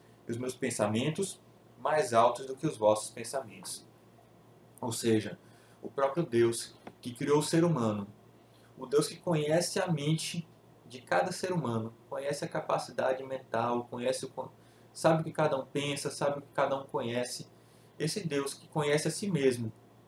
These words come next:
e esse Deus que conhece a cada uma de suas criaturas, ele tá falando, "Os pensamentos de vocês são menores que os meus, são mais baixos.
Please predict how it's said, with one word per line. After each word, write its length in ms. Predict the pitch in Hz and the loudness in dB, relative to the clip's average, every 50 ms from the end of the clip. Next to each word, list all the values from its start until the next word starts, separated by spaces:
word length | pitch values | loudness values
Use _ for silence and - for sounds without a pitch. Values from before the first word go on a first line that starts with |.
| - - - - - - - - - | -20 -20 -20 -20 -20 -20 -20 -20 -8
e 120 | - 143 156 | 0 2 2
esse 180 | 160 - 196 | 2 2 0
Deus 340 | 180 - 135 135 135 131 - | 0 2 4 6 6 6 4
que 80 | - - | 0 -6
conhece 500 | - - 139 135 131 135 135 - - - | -6 -4 -2 2 4 4 2 2 2 0
a 20 | - | -2
cada 500 | - - - - 233 285 269 226 233 226 | -2 -2 -2 0 2 2 4 4 4 4
uma 220 | 220 214 214 208 | 4 4 2 0
de 60 | 202 | 0
suas 200 | - - 196 190 | -2 -4 -6 -6
criaturas, 760 | - - 185 185 180 180 - - 160 165 175 175 165 147 147 | -4 -2 0 2 2 0 0 0 0 0 2 2 2 2 2
ele 100 | 165 165 | 0 0
tá 180 | - - 185 - | 0 -2 -4 -2
falando, 320 | - 220 196 175 165 156 | -2 -4 -2 -2 -2 -4
"Os 80 | - - | -4 -6
pensamentos 500 | - 196 - - 180 175 196 - 196 170 | -6 -6 -4 -4 -4 -4 -4 -4 -6 -4
de 60 | 180 | -4
vocês 460 | 175 156 151 151 - 180 185 185 - | -2 -2 -2 -2 -4 -6 -6 -6 -6
são 100 | - 175 | -6 -6
menores 300 | 170 175 160 165 165 165 | -4 -2 -2 -4 -4 -6
que 100 | - 175 | -10 -10
os 60 | 165 | -8
meus, 340 | 160 147 147 151 - - - - - - - - | -6 -4 -4 -6 -8 -12 -18 -20 -20 -20 -20 -12
são 140 | - 156 151 | -6 -2 0
mais 160 | 160 160 - | 0 0 0
baixos. 560 | - 139 147 160 156 - 113 - - - - | 0 0 0 0 -2 -4 -8 -12 -14 -16 -18